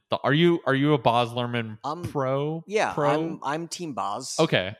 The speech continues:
Speaker 1: I'm, I'm sort of hit and miss with it. Like, I like, um, I like Romeo and Juliet, the, like, Claire Danes DiCaprio one he did.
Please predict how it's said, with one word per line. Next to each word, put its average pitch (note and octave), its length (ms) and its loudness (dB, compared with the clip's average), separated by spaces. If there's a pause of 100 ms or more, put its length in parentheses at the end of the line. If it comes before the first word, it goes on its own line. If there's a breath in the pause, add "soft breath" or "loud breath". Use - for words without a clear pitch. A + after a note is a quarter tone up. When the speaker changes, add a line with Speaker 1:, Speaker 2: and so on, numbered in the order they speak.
Speaker 1:
I'm, G#3 300 0
I'm F3+ 120 0
sort A#3+ 200 -4
of E3+ 80 -4
hit - 180 -8
and C#3+ 140 -6
miss C#3 260 -2
with A#2+ 240 -2
it. B2+ 160 0
Like, A#2+ 220 0
I A#2 100 2
like, A#2+ 580 0 (200)
um, G#2 600 -2
I A2+ 80 0
like A#2 220 -2
Romeo A2+ 340 0
and G#2 380 -6
Juliet, G2+ 600 0
the, G2 100 -2
like, F#2 180 -4
Claire F#2+ 240 -2
Danes F#2+ 300 -4
DiCaprio F#2+ 480 -2
one F#2 160 -6
he F#2+ 100 -8
did. F2+ 300 -6